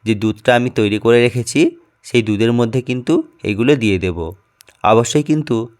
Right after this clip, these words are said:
দুধটা যখনই ফুটবে তখনই দিতে হবে। ফুটন্ত দুধের মধ্যে না দিলে এটা কিন্তু খুব সহজে ভেঙে যেতে পারে। দেওয়ার পর এক থেকে দুবার এইভাবে ভালো করে নাড়াচাড়া করে নিলাম, আর গ্যাসের ফ্লেমটা এখনই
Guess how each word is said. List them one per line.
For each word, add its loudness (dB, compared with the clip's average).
দুধটা 2
যখনই 2
ফুটবে 4
তখনই 2
দিতে -2
হবে। -2
ফুটন্ত -2
দুধের 2
মধ্যে 0
না 2
দিলে 0
এটা -2
কিন্তু -4
খুব -4
সহজে -2
ভেঙে 0
যেতে -4
পারে। 0
দেওয়ার 4
পর 4
এক 0
থেকে -2
দুবার 4
এইভাবে 0
ভালো 0
করে 2
নাড়াচাড়া 2
করে 2
নিলাম, 2
আর 2
গ্যাসের 0
ফ্লেমটা 0
এখনই -4